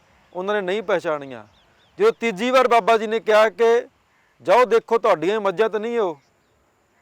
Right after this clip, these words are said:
ਤਾਂ ਉਸ ਤੋਂ ਬਾਅਦ ਜਦੋਂ ਉਹਨਾਂ ਦੇਖਿਆ ਤਾਂ ਉਹ ਭੂਰੀਆਂ ਤੋਂ ਕਾਲੀਆਂ ਬਣ ਚੁੱਕੀਆਂ ਉਹਨਾਂ ਦੀਆਂ ਮੱਝਾਂ ਸੀ। ਉਹ ਆਪਣੀਆਂ ਮੱਝਾਂ ਲੈ ਕੇ ਇੱਥੋਂ ਚੱਲਦੇ ਬਣੇ।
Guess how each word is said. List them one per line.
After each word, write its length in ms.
ਤਾਂ 100
ਉਸ 60
ਤੋਂ 160
ਬਾਅਦ 200
ਜਦੋਂ 140
ਉਹਨਾਂ 140
ਦੇਖਿਆ 380
ਤਾਂ 200
ਉਹ 460
ਭੂਰੀਆਂ 380
ਤੋਂ 160
ਕਾਲੀਆਂ 420
ਬਣ 180
ਚੁੱਕੀਆਂ 360
ਉਹਨਾਂ 220
ਦੀਆਂ 160
ਮੱਝਾਂ 340
ਸੀ। 240
ਉਹ 100
ਆਪਣੀਆਂ 340
ਮੱਝਾਂ 320
ਲੈ 140
ਕੇ 160
ਇੱਥੋਂ 200
ਚੱਲਦੇ 380
ਬਣੇ। 320